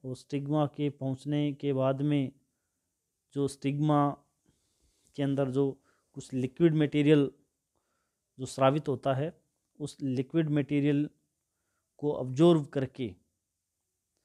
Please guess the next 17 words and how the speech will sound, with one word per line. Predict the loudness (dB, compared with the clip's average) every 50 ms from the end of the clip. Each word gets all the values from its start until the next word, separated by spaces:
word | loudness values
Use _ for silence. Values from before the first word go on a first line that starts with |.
| _ _ _ _ _ _ _ _ _ _ _ _ _ _ _ _ _ _ _ _ _ _ _ _ _ _ _ _ _ _ _ _
या | -4 -2 0 0
उस | -2 -2 -6 -10 -8 -6
लिक्विड | -8 -10 -8 -6 -6 -4
मटेरियल | -2 -2 -2 0 0 0 2 2 2 2 2
से | 0 -2 -4
वह | -2 0 -2 -2 -2 -4 -6 -6 -8 -10 _ _ _ _ _ _ _ _ _ _
चिपक | -20 -14 -10 -8
जाते | -6 -2 -2 -2 -2 -4 -4 -6
हैं | -6 -6 -6
पोलन | -6 -4 -2 -2 -2 0
ग्रेन्स, | 0 0 0 0 -2 -6 -12 -20 _ _ _ _ _ _ _ _ _ _ _ _ _ _ _ _ _ _ _
और | -4 -2 -2 -2
उसके | -4 -8 -10 -8 -6 -4
अंदर | -2 -2 -2 -2
जो | 0 0 0 2 0 -2 -4 -10 _ _ _ _ _ _ _ _ _ _ _ _ _ _ _ _ -4
नमी | -2 0 2 2 2 2
है | 0 -2 -6 -8 -12